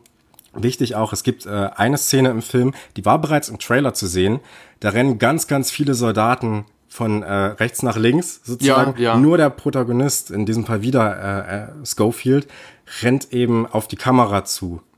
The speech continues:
Speaker 2: Ja.
Speaker 1: sozusagen. Also rennt dem entgegen
Speaker 2: Ja.
Speaker 1: sozusagen. Also nicht entgegen, sondern, ähm, von, von der rechten Seite kommen, also wir haben sozusagen
Speaker 2: Genau.
Speaker 1: einen, einen Kamerablick, ne? Ähm, äh, und von rechts nach links laufen ein Haufen Männer und,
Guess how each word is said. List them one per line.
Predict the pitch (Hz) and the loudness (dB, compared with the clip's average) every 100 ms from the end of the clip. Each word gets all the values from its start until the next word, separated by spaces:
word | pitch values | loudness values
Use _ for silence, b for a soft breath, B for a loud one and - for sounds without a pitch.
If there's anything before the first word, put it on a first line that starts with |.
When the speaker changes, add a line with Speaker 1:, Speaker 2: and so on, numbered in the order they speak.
| _ | _
Speaker 2:
Ja. | 135 123 | 0 2
Speaker 1:
sozusagen. | 113 95 | 4 2
Also | 95 104 | 0 -2
rennt | - 127 123 | 0 0 2
dem | 120 | 0
entgegen | 107 - 123 135 | 0 0 4 4
Speaker 2:
Ja. | 123 | 4
Speaker 1:
sozusagen. | 117 110 90 95 | 2 0 -4 -2
Also | 101 | -2
nicht | 117 | -2
entgegen, | 113 104 127 135 | -2 0 2 2
sondern, | 113 110 107 B B B B - | 2 2 0 B B B B 0
ähm, | 101 101 98 - _ - - | 4 4 2 -4 _ -20 -10
von, | 110 98 - | -8 -8 -6
von | 101 | -2
der | 98 | 0
rechten | 113 131 | 0 2
Seite | 117 113 107 | 2 2 0
kommen, | 113 107 101 | 0 0 -2
also | 95 101 | -4 -4
wir | 113 113 - 98 | -6 -12 -6 -4
haben | 104 101 | -2 -6
sozusagen | - - 104 98 95 | -12 -6 0 2 2
Speaker 2:
Genau. | 101 | -2
Speaker 1:
einen, | 104 98 | -10 -6
einen | 92 | -6
Kamerablick, | - 190 226 214 202 247 - - | 0 2 2 2 0 -2 -6 0
ne? | 127 190 B B B B _ | 2 2 B B B B _
Ähm, | 117 120 117 - _ _ - _ _ | 0 2 0 -4 _ _ -20 _ _
äh, | - 110 | -4 -4
und | 107 110 | -2 -6
von | - | -4
rechts | 107 165 - | -2 -2 0
nach | 165 - | -2 2
links | 160 190 | 2 2
laufen | 131 117 120 110 | 0 -2 -2 -8
ein | 98 | -4
Haufen | 107 110 101 | -4 -2 0
Männer | 143 233 247 240 _ | 2 2 0 -6 _
und, | 135 135 - | 0 0 -2